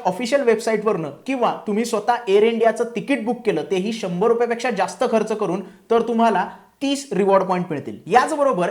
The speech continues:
एअर इंडियाचं तिकीट जर तुम्ही त्यांच्या ऑफिसमध्ये जाऊन किंवा कॉल सेंटरवरनं जर बुक केलं, तर प्रत्येक शंभर रुपये खर्चावर तुम्हाला दहा रिवॉर्ड पॉइंट मिळतील. स्वतःच्या बुकिंगसाठी up to thirty रिवॉर्ड पॉइंट आणि दुसऱ्यांच्या बुकिंगसाठी up to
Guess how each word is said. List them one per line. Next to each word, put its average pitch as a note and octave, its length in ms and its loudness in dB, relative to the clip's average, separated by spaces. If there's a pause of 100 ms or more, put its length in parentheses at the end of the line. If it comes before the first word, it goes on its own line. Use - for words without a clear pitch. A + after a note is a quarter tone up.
एअर A3 200 6
इंडियाचं C4 400 2
तिकीट A3+ 400 -6
जर A3+ 160 2
तुम्ही A3+ 260 -4
त्यांच्या A3 260 -6 (100)
ऑफिसमध्ये B3 540 -2
जाऊन E3+ 300 -2
किंवा A3 240 -2
कॉल G3+ 320 0
सेंटरवरनं A#3+ 580 -2
जर A#3 140 4
बुक G3+ 300 -2
केलं, D3+ 200 0 (300)
तर A3+ 140 4 (320)
प्रत्येक A#3+ 520 0
शंभर A3+ 320 4
रुपये C#4 300 6
खर्चावर A3+ 440 2
तुम्हाला G3+ 380 0
दहा F#3+ 340 2
रिवॉर्ड D#3+ 260 0
पॉइंट C#3+ 240 -10
मिळतील. B2 220 -16 (120)
स्वतःच्या B3+ 400 2
बुकिंगसाठी C4+ 560 0 (160)
up A3 280 -4
to D4 80 -2 (220)
thirty G3+ 300 4
रिवॉर्ड A#3 300 4
पॉइंट A3 340 -4 (160)
आणि G#3 160 0
दुसऱ्यांच्या A#3 520 0
बुकिंगसाठी A#3 580 -4 (100)
up A3 220 -4
to A3 80 -4